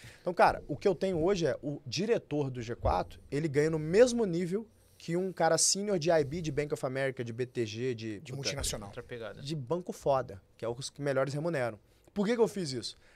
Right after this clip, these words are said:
Speaker 1: Pra exatamente eu ter os melhores caras comigo. Então,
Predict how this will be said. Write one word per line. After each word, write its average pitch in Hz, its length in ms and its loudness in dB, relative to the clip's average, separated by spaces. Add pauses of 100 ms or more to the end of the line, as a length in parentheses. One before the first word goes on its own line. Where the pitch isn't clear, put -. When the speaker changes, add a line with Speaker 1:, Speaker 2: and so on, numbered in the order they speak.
(100)
Speaker 1:
Pra 135 120 0
exatamente 151 600 0
eu 165 60 -6
ter 151 120 -8
os 143 160 -6
melhores 143 720 6
caras 147 300 0
comigo. 127 340 -8 (640)
Então, 160 440 6